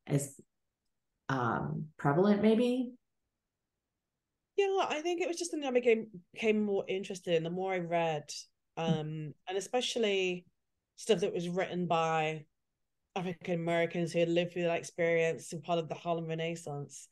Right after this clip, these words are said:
Speaker 1: Mm-hmm.
Speaker 2: It became this fascinating history that I hadn't personally read much of before.
Speaker 1: Mm-hmm.
Speaker 2: Um, maybe that's just through being British, I, I don't know. Um,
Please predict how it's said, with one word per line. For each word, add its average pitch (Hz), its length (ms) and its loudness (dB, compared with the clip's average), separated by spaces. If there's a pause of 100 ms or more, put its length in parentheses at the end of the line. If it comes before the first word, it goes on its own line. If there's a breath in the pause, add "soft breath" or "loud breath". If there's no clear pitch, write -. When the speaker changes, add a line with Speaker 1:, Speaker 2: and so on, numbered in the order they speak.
(120)
Speaker 1:
Mm-hmm. 208 300 10 (300)
Speaker 2:
It - 180 -14
became 196 640 0 (240)
this 185 160 -2
fascinating 180 920 -2
history 254 420 -2
that 175 180 0
I 170 260 0 (880)
hadn't 214 400 0 (880)
personally 196 500 2
read 170 340 0
much 170 260 -4
of 160 200 -4
before. - 500 -8 (420)
Speaker 1:
Mm-hmm. 175 140 2
Speaker 2:
Um, 165 340 2
maybe 190 220 4
that's 151 140 -2
just 165 160 -10 (140)
through 165 140 0
being 156 240 0
British, 151 420 -4
I, 151 60 -6
I 160 40 -4
don't 156 480 -8
know. 165 300 -4 (540)
Um, 170 460 -2